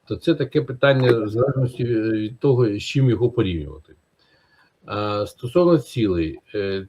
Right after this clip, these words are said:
цілі у нас, е, нам треба зробити так, щоб Росія не могла воювати. Це починаючи з чого? Е, з, е, тих виробництв, які виробляють я-, якусь зброю проти нас, з тих виробництв, які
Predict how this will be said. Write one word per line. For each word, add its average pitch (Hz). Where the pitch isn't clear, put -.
цілі 190
у 147
нас, 160
е, 151
нам 135
треба 143
зробити 139
так, 175
щоб 123
Росія 151
не 135
могла 127
воювати. 95
Це -
починаючи 135
з 120
чого? 80
Е, 98
з, -
е, 113
тих 156
виробництв, 143
які 131
виробляють 117
я-, 95
якусь 113
зброю 104
проти 92
нас, 73
з -
тих 143
виробництв, 143
які -